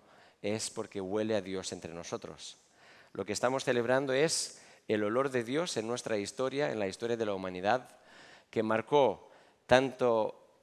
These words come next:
eh, nuestro pasado desde la perspectiva de dos mil dieciocho, como nuestro presente, pero sobre todo,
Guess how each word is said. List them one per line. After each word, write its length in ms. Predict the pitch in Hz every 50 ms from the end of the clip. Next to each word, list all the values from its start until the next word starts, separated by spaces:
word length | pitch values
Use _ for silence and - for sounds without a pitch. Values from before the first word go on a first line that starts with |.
| _ _ _
eh, 640 | - - 113 107 107 104 101 98 98 98 95 98 92
nuestro 540 | 101 117 131 135 - - 123 127 127 123 120 -
pasado 480 | - 113 - - 127 131 131 147 165
desde 280 | - - 113 113 101 110
la 80 | 110 101
perspectiva 520 | 90 107 95 - 98 92 113 117 120 117
de 100 | 113 107
dos 180 | 107 110 107 -
mil 140 | 113 110 104
dieciocho, 600 | 107 104 98 - 107 110 110 - - 135 156 165 - - - - - - - - -
como 200 | 104 104 101 101
nuestro 360 | 107 117 127 - - - 120
presente, 440 | - 120 110 - 113 107 101 - 110
pero 200 | - 104 104 95
sobre 260 | - 101 92 90 90
todo, 420 | - - 120 117 123 135 147 156